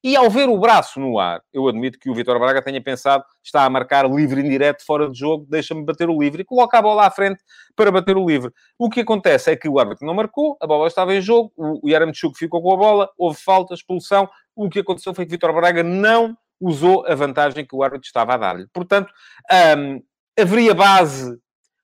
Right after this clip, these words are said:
para o árbitro reverter a decisão e mandar marcar o fora de jogo?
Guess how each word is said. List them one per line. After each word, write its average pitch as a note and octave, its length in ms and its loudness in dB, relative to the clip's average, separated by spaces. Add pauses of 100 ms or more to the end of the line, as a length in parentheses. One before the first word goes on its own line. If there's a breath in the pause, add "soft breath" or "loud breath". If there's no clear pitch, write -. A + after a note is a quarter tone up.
(520)
para G3 480 6
o F3 160 0
árbitro D3+ 520 2
reverter D#3+ 680 0
a D3+ 40 4
decisão B2 720 -2
e D3+ 120 -2
mandar C#3+ 240 2
marcar B2+ 300 0
o A#2 60 0
fora A#2 240 -4
de F2 80 -16
jogo? A2 280 -8